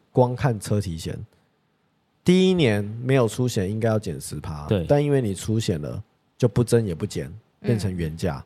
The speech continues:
Speaker 2: 哦，所以那时候保-，
Speaker 1: 所以
Speaker 2: 啊，话术。
Speaker 1: 为什么话术就出来了？
Speaker 2: 嗯。
Speaker 1: 车主会觉得我整车，然后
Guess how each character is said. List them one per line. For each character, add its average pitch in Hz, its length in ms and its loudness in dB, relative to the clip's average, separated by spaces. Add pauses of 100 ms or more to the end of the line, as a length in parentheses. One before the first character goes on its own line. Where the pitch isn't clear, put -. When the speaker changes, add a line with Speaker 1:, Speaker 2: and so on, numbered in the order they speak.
(480)
Speaker 2:
哦， 90 320 -8
所 120 160 4
以 131 80 8
那 156 140 6
时 120 60 4
候 104 60 2
保-， 92 200 -6
Speaker 1:
所 - 100 -14
以 - 40 -14
Speaker 2:
啊， - 180 -14 (260)
话 - 160 -4
术。 175 60 8
Speaker 1:
为 180 120 10
什 113 200 4
么 104 120 2
话 127 220 6
术 131 180 -2
就 123 140 4
出 117 240 2
来 82 260 -2
了？ 92 80 -6
Speaker 2:
嗯。 85 300 -2 (760)
Speaker 1:
车 202 240 4
主 156 120 4
会 180 120 6
觉 131 220 4
得 113 240 6 (100)
我 117 200 4
整 92 280 0
车， 117 360 4
然 104 180 0
后 113 340 4